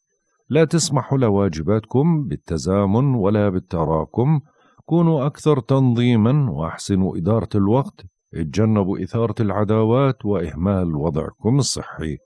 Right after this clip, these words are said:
خذوا قسط من الراحة واهدأوا، وكونوا عند حسن الظن.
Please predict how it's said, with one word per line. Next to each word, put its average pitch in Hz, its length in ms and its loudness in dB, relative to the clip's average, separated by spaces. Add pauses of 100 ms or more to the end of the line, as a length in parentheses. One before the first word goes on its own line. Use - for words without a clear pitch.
(440)
خذوا 165 320 2
قسط 165 340 -2
من 151 180 4
الراحة 135 500 0
واهدأوا، 120 640 2 (300)
وكونوا 85 640 0
عند 95 240 0
حسن 82 440 -6
الظن. 73 540 -4